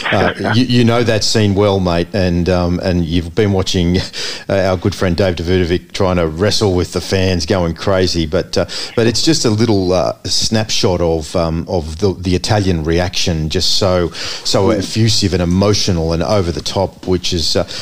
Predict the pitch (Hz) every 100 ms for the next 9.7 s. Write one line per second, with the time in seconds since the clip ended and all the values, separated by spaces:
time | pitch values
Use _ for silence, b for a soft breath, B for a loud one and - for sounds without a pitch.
0 | B 110 95 101 - 87 80 78 - 90
1 | - - 98 - 85 80 87 82 78 87
2 | 85 87 80 78 78 80 85 82 78 85
3 | 78 92 90 - 87 78 82 78 - 87
4 | 80 80 76 - - 82 85 80 78 82
5 | 80 78 - B B 101 98 98 82 85
6 | - 110 110 110 113 87 80 98 90 92
7 | 87 82 82 82 - 80 80 90 - 117
8 | 95 - 90 - 104 98 87 90 78 69
9 | - 92 85 71 67 78 69